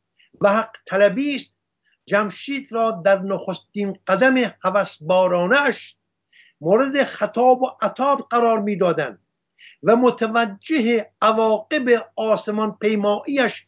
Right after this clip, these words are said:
می‌کردند که آقا تو را چه به فضا نوردی که می‌خواهی بروی به آسمان؟ به او می‌گفتند به جای ساختن تخت زمرد نگار و برپا کردن مراسم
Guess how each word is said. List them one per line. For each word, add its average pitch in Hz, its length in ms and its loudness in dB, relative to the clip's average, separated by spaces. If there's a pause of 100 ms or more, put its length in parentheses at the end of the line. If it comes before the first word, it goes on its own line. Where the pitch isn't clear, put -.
(140)
می‌کردند 214 760 2 (160)
که 220 100 0
آقا 247 200 4
تو - 200 0
را 311 140 8
چه 277 160 0
به 262 140 -2
فضا 196 360 0
نوردی 151 540 -6 (1200)
که 180 100 -6
می‌خواهی 180 500 -2
بروی 156 380 -2
به - 140 -8
آسمان؟ 113 560 -8 (1600)
به 185 100 6
او 285 200 6
می‌گفتند 233 840 2 (480)
به 190 120 -2
جای 277 340 2
ساختن 247 540 -2
تخت 247 420 -8
زمرد 202 640 0
نگار 190 500 2 (280)
و 175 100 0
برپا 196 580 2
کردن 208 400 -2
مراسم 196 580 0